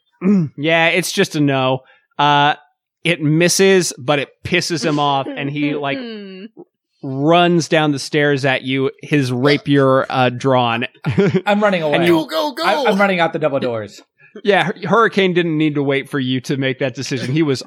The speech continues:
Speaker 1: already out.
Speaker 2: Um, can I,
Speaker 4: Great.
Speaker 2: uh, give some, a co-, a point to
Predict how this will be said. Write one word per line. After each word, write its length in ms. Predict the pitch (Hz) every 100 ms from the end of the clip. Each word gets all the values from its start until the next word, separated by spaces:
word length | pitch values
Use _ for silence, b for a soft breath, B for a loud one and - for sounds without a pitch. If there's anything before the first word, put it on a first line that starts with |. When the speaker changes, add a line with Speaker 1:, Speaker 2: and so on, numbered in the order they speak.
| 143
Speaker 1:
already 560 | 147 147 143 135 131
out. 300 | 127 123 113
Speaker 2:
Um, 260 | 233 240 247
can 160 | 233
I, 160 | 254 254
Speaker 4:
Great. 220 | 311 320
Speaker 2:
uh, 260 | - 220 208
give 220 | 185 196
some, 280 | 196 208 190
a 100 | -
co-, 140 | 196 190 170
a 200 | 175 175
point 300 | - 185 170
to 720 | - 180 175 175 175 170 170